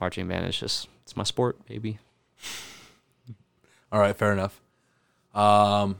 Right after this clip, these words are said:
Speaker 2: okay. What weapon would you use in the zombie apocalypse?
Speaker 1: Well, s-, something ranged, so I don't have to get close to things.
Speaker 2: Yeah.
Speaker 1: Gross things. So, like, a gun.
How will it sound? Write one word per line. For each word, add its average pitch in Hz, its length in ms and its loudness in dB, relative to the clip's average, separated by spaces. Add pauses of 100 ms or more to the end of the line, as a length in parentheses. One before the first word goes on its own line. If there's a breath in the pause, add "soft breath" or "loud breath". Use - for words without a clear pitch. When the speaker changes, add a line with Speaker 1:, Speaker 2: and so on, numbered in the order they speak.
(200)
Speaker 2:
okay. 104 280 0 (600)
What 95 160 -4
weapon 90 380 -6
would 87 180 -20
you 85 60 -8
use 80 420 -16 (680)
in 92 160 -10
the 82 80 -10
zombie 82 300 -10
apocalypse? - 640 -12 (1120)
Speaker 1:
Well, - 220 -10
s-, - 360 0
something 160 340 6
ranged, 104 480 4
so - 160 -2
I 113 60 6
don't 117 100 4
have 110 120 2
to 113 40 2
get 113 160 4
close - 460 2 (100)
to 131 100 -8
things. 147 600 2
Speaker 2:
Yeah. 95 220 -6 (120)
Speaker 1:
Gross 117 240 0
things. 139 400 -10 (600 loud breath)
So, 113 180 2
like, 110 220 -2 (480)
a 117 100 -4
gun. 117 380 4